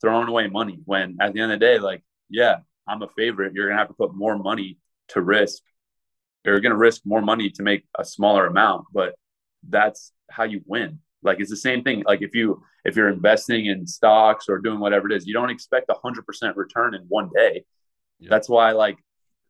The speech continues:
Speaker 1: that's why it's, it's, it's investing. It's not, it's not gambling. That's why when you're betting on me, you're really just investing. You're not gambling because I'm gonna win.
Speaker 2: Three point three percent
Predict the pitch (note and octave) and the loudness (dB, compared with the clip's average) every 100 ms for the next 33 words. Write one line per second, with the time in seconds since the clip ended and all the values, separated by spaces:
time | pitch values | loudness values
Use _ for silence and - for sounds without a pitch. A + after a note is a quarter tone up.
0 | - G#2+ A2+ A#2 A2 - - G2 G2+ - | -8 -8 -2 -2 -2 -10 -16 -10 -10 -6
1 | G2 G2+ F2+ G#2 A2+ G2 F2+ F2 G#2+ F2+ | -4 -4 2 4 4 -2 -6 -2 0 0
2 | - _ - F2 A2 F2 G2 G#2+ F2 E2+ | -8 _ -16 -4 -2 -2 -2 -2 -2 -4
3 | F2+ - G#2+ G#2 F#2 F2 G#2 A#2+ G2 F2+ | -4 2 2 2 -4 0 0 0 -6 -12
4 | F2+ F2 _ _ _ G2 G#2+ G#2+ G2 G2 | -14 -18 _ _ _ 0 2 2 0 -8
5 | E2+ F#2 B2 - D#2+ D#2+ F#2+ G2+ F2 F2 | -2 0 0 -4 -16 -8 -2 -2 -4 -8
6 | F#2 F2+ D#2 D#2+ - - E3 G#3+ G#3 G3+ | -8 -6 -8 -10 -16 -8 -2 0 2 2
7 | F#3+ F3 F3 D#3 D3+ - D3+ C3+ | 0 2 2 0 -6 -6 -6 -6